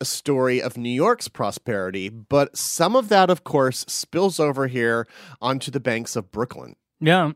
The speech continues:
Speaker 2: and, and because think of all the new business that was coming to the docks in Brooklyn and the, in the warehouses and storage for those canal boats that were floating up and down the Hudson,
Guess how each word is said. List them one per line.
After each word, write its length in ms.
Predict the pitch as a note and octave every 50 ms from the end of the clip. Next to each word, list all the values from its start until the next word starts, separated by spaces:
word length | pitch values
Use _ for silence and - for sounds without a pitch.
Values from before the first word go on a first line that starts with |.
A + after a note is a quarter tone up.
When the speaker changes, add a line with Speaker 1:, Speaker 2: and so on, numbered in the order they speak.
| -
Speaker 2:
and, 260 | D#3+ D#3+ E3 D#3+ F3 E3
and 180 | E3+ F3 D3+
because 300 | C#3 E3+ - - E3 B2
think 180 | - G#3 F#3 D#3+
of 80 | E3+
all 160 | D#3 D#3 D#3+ D#3+
the 120 | D#3 D3+
new 160 | D3+ C#3+ C3+
business 500 | C3 D3 C#3+ C3 - D#3 C#3+ C#3 C3 - - - - - - - _ _ _
that 160 | - D3+ D3 C3+
was 160 | D3 - -
coming 240 | - E3 D3+ D3 D3
to 160 | - D3+ C3+
the 240 | C3 D#3 C#3+ D3+ C#3+
docks 480 | C3 D3+ D3 F#3+ A3+ G#3+ - - -
in 100 | D3+ D3
Brooklyn 380 | C#3 F#3+ F#3+ - F3+ D#3 C3+ C3
and 120 | C3+ C3+
the, 60 | C#3 C3+ C#3 D#3+
in 160 | D#3 D3+ C#3+
the 60 | C3
warehouses 840 | B2 C#3 D#3+ A3 A#3 G3 E3 C3 A#2+ A#2 - - - F3+ F3 - - - _ _ -
and 380 | D3 C3+ C3+ C3+ C3+ C#3 C3 - - - - _ _ -
storage 680 | - - - - F#3+ F#3 F#3+ G3 F#3 E3+ D3+ - -
for 400 | - - - G3 F#3+ F#3+ G3 F3
those 240 | E3 E3 E3 D#3 -
canal 320 | - F3 D#3+ D3+ E3+ F#3+
boats 500 | D#3 - B2+ D#3 F3 - - - - - -
that 240 | - D#3 C#3+ C#3+ D3
were 80 | E3 D3+
floating 420 | - - - D#3 D#3 D3+ D#3 D3+
up 120 | C#3+ -
and 120 | - D3+ C#3
down 340 | C3+ B2+ B2+ B2+ C3 D3 -
the 140 | - C3+ B2+
Hudson, 480 | B2+ D#3+ E3+ C#3+ - D3 C3 C#3+ D3